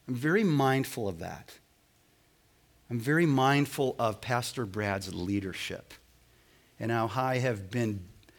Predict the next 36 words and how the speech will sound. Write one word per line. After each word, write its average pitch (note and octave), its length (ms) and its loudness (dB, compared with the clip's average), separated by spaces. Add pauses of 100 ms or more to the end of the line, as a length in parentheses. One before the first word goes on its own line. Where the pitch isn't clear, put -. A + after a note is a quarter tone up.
(340)
graced C3 600 2
by F#2 260 -4
that. F2 400 -14 (1400)
I, B2+ 120 2
I'm C#3 180 2
very D#3+ 320 4
mindful D3 640 4
that A#2 140 4
a A2 60 4
lot A#2 360 6
of F3+ 120 2
you D3 200 4
who've A2+ 300 -2
been C#3+ 220 4
here B2+ 340 0
for A2+ 200 -4
a G#2+ 60 0
long A2 460 0
time, F#2+ 560 -8 (720)
you've E3 180 0
seen F#3 260 4
a E3+ 60 4
lot D3 240 4
of C#3+ 100 -2
changes. - 840 -2 (880)
And C#3+ 120 4
you've E3+ 200 2
put G3+ 240 4
up G3 200 2
with F#3 200 0
those B2+ 240 0
changes C3 500 0
for - 180 -2
the B2 120 0
greater B2+ 400 0
goal, G#2+ 400 -2